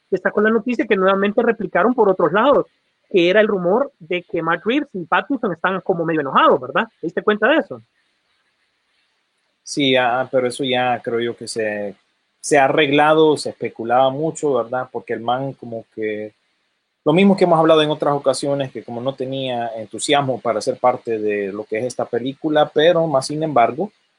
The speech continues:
Speaker 2: no sé si vos ha-, te has fijado que en todas las redes sociales esta semana lo que más ha habido han sido fotos desde el set en Liverpool o en, en, en algún lugar de Inglaterra.
Speaker 1: Y ahí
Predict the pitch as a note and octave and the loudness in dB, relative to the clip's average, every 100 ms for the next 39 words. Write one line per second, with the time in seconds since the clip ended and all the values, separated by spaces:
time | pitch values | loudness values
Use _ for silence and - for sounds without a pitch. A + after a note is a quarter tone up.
0 | _ B2 C3+ C3 C#3 C3+ C#3+ C3+ - _ | _ -8 -2 -2 2 4 4 2 -2 _
1 | - A#2 B2 B2+ D3 C#3+ D#3 F#3+ F3 D#3 | 0 2 2 0 -2 2 4 4 2 2
2 | C3 B2 C3 C#3 C#3+ D3+ D#3 D#3+ D3+ D#3+ | 2 0 2 2 2 0 -2 -4 -6 0
3 | D#3+ E3+ E3+ - A#2 A#2 B2+ C#3+ C#3 D3+ | 2 2 -2 -4 -6 -6 -8 -6 -2 0
4 | F3 F#3 - _ _ - A#2+ A#2+ A2 A#2 | 0 -4 -10 _ _ -6 -4 -4 -2 -2
5 | C#3+ D3+ C#3+ E3+ F3 F#3 - - A#2+ C3+ | 0 0 0 0 -2 -2 -2 -6 -8 -4
6 | B2+ A#2+ - D3+ D3+ D3+ C#3+ B2 G#2+ A2 | -4 -4 -2 0 0 -4 -6 -8 -8 -6
7 | G2+ F#2+ - B2+ - A#2+ A2+ C#3+ D#3 B2+ | -8 -6 -2 -2 -4 -14 -10 -6 0 -2
8 | - A#2 A2 G#2 G2+ G2 G2+ G#2 _ - | -2 -2 0 0 -2 -4 -8 -12 _ -14
9 | B2 B2 C3 B2 D3 F3 D3+ D3+ C#3+ C3 | -10 -6 -4 -2 -2 0 2 2 2 0
10 | A#2+ A2+ - C3 C3+ C3+ G#3+ F#3+ G3 | 0 -2 4 4 4 2 2 2 0